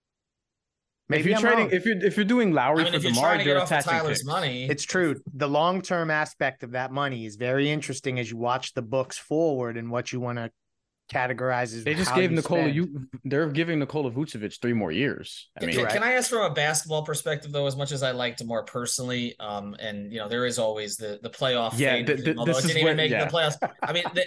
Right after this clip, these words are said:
Speaker 3: just, just the fit, uh, <laughs> of DeMar. I know how
Speaker 1: Everything
Speaker 3: close
Speaker 1: is
Speaker 3: Jimmy
Speaker 1: weird,
Speaker 3: and DeMar are,
Speaker 1: Ethan.
Speaker 3: too,
Speaker 2: It,
Speaker 3: but,
Speaker 2: look,
Speaker 3: like
Speaker 2: i-, in two thousand four, this would be amazing. I'm not sure, like, how,
Speaker 3: <laughs>
Speaker 2: I'm not
Speaker 3: Right.
Speaker 2: sh-, like, you know, if DeMar DeRozan, <laughs> I don't know if he hits the requisite threes,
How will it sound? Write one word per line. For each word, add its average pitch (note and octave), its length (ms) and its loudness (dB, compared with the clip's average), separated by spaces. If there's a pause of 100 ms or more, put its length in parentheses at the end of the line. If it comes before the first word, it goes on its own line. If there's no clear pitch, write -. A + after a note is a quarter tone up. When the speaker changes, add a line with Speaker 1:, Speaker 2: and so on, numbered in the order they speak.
Speaker 3:
just, A3+ 340 0
just B3+ 260 0
the D#3+ 120 -2
fit, E3+ 580 -2 (280)
uh, C#3 140 -4 (140)
<laughs> C#3 160 -14 (120)
of C#3 140 -2
DeMar. C3+ 720 0
I C#3+ 160 2
know G3+ 160 2
how G3 60 6
Speaker 1:
Everything G#3 300 2
Speaker 3:
close E3+ 80 4
Speaker 1:
is C#3 60 -2
Speaker 3:
Jimmy C#3 120 0
Speaker 1:
weird, C#3 220 4
Speaker 3:
and C#3 80 4
DeMar D#3 180 2
are, C#3 160 2
Speaker 1:
Ethan. C#3 180 2
Speaker 3:
too, F3+ 80 0
Speaker 2:
It, D3 60 -2
Speaker 3:
but, G3 80 4
Speaker 2:
look, G#3+ 200 6 (120)
Speaker 3:
like G3 200 0
Speaker 2:
i-, - 40 4
in F3+ 80 4
two A#3 240 2
thousand F#3 400 4
four, F#3 260 0
this B2 200 -4
would C3+ 80 -4
be A#2 100 0
amazing. G2+ 520 -2
I'm D3+ 220 0
not D3+ 220 0
sure, D3 320 -2
like, A2 200 0
how, B2+ 280 0
Speaker 3:
<laughs> - 100 -12
Speaker 2:
I'm D#3 120 2
not - 0 - (180)
Speaker 3:
Right. D3 60 -4
Speaker 2:
sh-, - 260 -2
like, D#3 280 0
you D#3+ 160 -2
know, D3+ 180 2
if A#2+ 100 -6
DeMar D#3 320 0
DeRozan, D3+ 580 -2 (100)
<laughs> - 520 -6
I B2+ 80 2
don't D3+ 120 0
know D3+ 180 2
if C#3 100 -4
he D3 120 0
hits C#3 280 -4
the B2 100 -6
requisite B2 480 -2
threes, C3+ 580 0